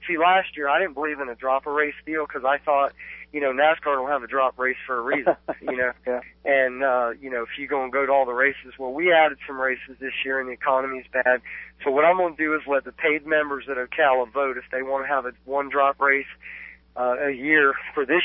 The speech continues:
Speaker 1: year only, um, possibly. I, I will let them vote, and if they decide to have one drop race, then, then we'll have it this year, and that will give everybody the opportunity to take a little bit of pressure off.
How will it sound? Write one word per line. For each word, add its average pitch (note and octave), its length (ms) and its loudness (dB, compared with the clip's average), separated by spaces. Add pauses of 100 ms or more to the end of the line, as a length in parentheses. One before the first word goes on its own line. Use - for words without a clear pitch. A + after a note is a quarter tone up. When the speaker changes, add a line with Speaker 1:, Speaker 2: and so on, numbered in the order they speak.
Speaker 1:
year D#3+ 240 2
only, C#3 340 -2 (480)
um, B2 400 0
possibly. B2+ 540 0
I, C3 140 4 (180)
I C3 220 2
will A#2+ 260 -10
let C3+ 220 0
them C#3 260 -2
vote, C#3+ 300 -2
and B2 100 -12
if B2 140 -6
they C3+ 160 -2
decide C3 420 0
to B2+ 80 -10
have C3 240 -2
one C3 320 -4 (500)
drop C#3 300 4
race, C#3 300 2 (140)
then, B2 380 -8 (200)
then B2+ 220 -4
we'll A#2+ 120 -6
have C#3+ 320 6
it A2+ 100 -12
this C3 140 -8 (120)
year, C3 200 0
and B2+ 140 -6
that C3+ 240 2 (1300)
will C#3 180 0
give C#3+ 220 2
everybody C3 420 0
the B2+ 80 -2
opportunity C3+ 640 -2
to - 80 -20
take C3+ 160 2
a C3 60 -8
little C3 200 -4
bit B2+ 120 -6
of A#2 80 -12
pressure C#3 440 0
off. A#2+ 160 0